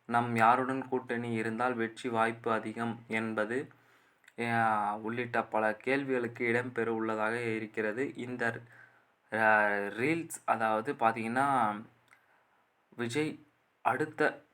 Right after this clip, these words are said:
கட்ட முடிவாக உள்ள எந்த சூழ்நிலையிலும் மாறலாம் என்று எதிர்பார்க்கப்படுகிறது. அதாவது விஜயும் கூட்டணி வைத்தால் எந்த கூட்டணி பர்சன்டேஜுக்கு அதிகமாக இருக்கிறது,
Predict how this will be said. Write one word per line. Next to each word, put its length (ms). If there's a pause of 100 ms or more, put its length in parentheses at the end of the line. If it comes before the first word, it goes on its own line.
(140)
கட்ட 320
முடிவாக 640
உள்ள 300
எந்த 440
சூழ்நிலையிலும் 840
மாறலாம் 540
என்று 240
எதிர்பார்க்கப்படுகிறது. 1000 (720)
அதாவது 400 (360)
விஜயும் 520 (140)
கூட்டணி 420
வைத்தால் 420 (120)
எந்த 360
கூட்டணி 480 (120)
பர்சன்டேஜுக்கு 840
அதிகமாக 600
இருக்கிறது, 540